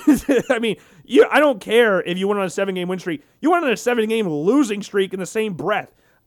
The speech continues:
Yeah, <laughs> I mean, hey,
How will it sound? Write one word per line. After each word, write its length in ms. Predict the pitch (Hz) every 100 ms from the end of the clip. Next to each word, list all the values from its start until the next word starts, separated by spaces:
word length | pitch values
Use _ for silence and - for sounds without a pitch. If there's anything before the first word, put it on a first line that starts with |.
| _ _
Yeah, 340 | 175 202 247 254
<laughs> 960 | 269 - - - - - 202 - _
I 100 | - 226
mean, 160 | 214
hey, 300 | 175 202 -